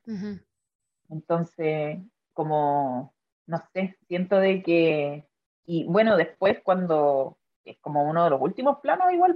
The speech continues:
Speaker 2: po,
Speaker 1: Ujú.
Speaker 2: cuando
Speaker 1: De Peter.
Speaker 2: Peter está, tiene la cuerda, la pone abajo de la cama, lee una weá de la Biblia que dice algo del
Speaker 1: <laughs>
Speaker 2: poder del perro, que fue como, ya
Speaker 1: Eh,
Speaker 2: ahí.
Speaker 1: sí.
Speaker 2: <laughs> Ujú, ya, tenía que estar, po, <laughs> ya, listo.
Speaker 1: Claro.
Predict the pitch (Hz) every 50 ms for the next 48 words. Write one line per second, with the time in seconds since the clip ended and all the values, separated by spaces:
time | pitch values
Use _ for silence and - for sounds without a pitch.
0 | 339 - 254 247 - _ _ _ _ _ _ _ - 226 226 208 202 220 226 247
1 | 247 208 180 180 180 180 175 175 175 170 170 165 165 160 160 156 151 147 147 143
2 | 135 - - 233 - 226 240 226 - 269 294 339 392 403 - - _ _ _ -
3 | 170 165 165 - _ - 180 180 185 185 180 180 175 170 165 160 160 165 - 185
4 | 185 214 208 175 165 165 180 196 214 240 262 254 196 180 175 185 202 196 196 196
5 | 196 208 185 165 143 156 170 202 240 233 175 156 156 165 180 190 196 190 180 170
6 | 160 165 175 190 202 196 170 151 160 196 220 240 240 254 247 233 220 220 226 -
7 | - 220 226 226 233 226 220 220 214 208 208 202 - - 196 202 208 214 214 214
8 | 220 202 - 247 254 247 277 302 _ _ _ _ _ - 196 196 180 170 170 -
9 | - 185 180 175 185 180 180 170 160 151 143 139 139 135 151 151 151 165 170 175
10 | 185 226 226 226 208 226 - 220 214 190 - - _ _ _ - - - 196 185
11 | 185 _ _ - 190 190 202 214 208 226 233 226 220 214 214 220 226 220 - 202
12 | 220 254 277 269 269 269 - - 202 - - - - - 185 202 - 208 180 180
13 | 165 151 - - 160 175 180 - - 214 165 160 175 180 165